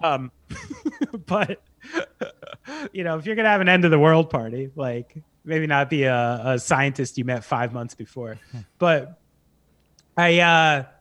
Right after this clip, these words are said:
Speaker 1: I really was struck with the idea of, like, you know what? That's what I wanna do at the end of the world. And that's how
Speaker 2: Mm.
Speaker 1: I'm gonna do it. And as, like,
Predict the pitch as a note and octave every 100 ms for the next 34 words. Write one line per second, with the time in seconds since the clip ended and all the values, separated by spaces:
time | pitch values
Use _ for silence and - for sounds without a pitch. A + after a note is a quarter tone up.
0 | _ _ _ D#3 D#3+ G3+ G#3 G3 F#3 D#3+
1 | - _ _ D#3+ D3+ - - F3 F#3 E3
2 | F3 D3+ D3+ C#3+ C3+ D#3 C#3+ C3+ C#3+ C3+
3 | D#3+ D#3+ F3 F3+ - _ _ _ _ _
4 | _ _ _ _ _ _ _ A3+ A3+ F#3+
5 | E3+ D#3+ C#3 A#2+ A2 A2+ G2+ A#2 G2 G2
6 | F#2+ G2+ G#2 - _ _ _ _ _ F#3
7 | G#3+ A3 G3 F3 F3+ E3+ C#3+ A#2+ G#2+ A2
8 | G2+ A#2 C#3 D3+ D3 D#3+ D3 C#3+ -